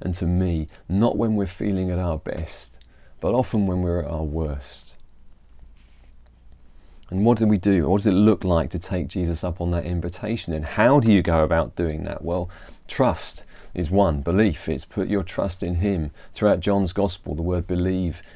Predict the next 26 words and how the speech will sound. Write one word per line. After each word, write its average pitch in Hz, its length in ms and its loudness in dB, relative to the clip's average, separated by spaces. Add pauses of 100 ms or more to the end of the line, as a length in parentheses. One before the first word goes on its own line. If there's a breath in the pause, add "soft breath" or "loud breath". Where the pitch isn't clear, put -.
(120 loud breath)
is 85 180 -4
used 90 320 0
many, 98 300 2
many 95 260 0
times. 82 460 -4
Believe 95 540 0
him. 80 220 -2
It 82 100 -4
means 92 240 -4
to 85 120 -6 (220 loud breath)
believe 104 320 4
into 107 340 2
him, 85 300 0
lean 104 240 2
into 104 320 0
him, 80 160 0
put - 180 -4
your 107 140 -4
trust - 480 -6
in 90 140 -2
him, 78 180 -2
put - 120 -6
your 87 120 -4
faith 107 440 -2
in 92 160 -2
him 80 240 -2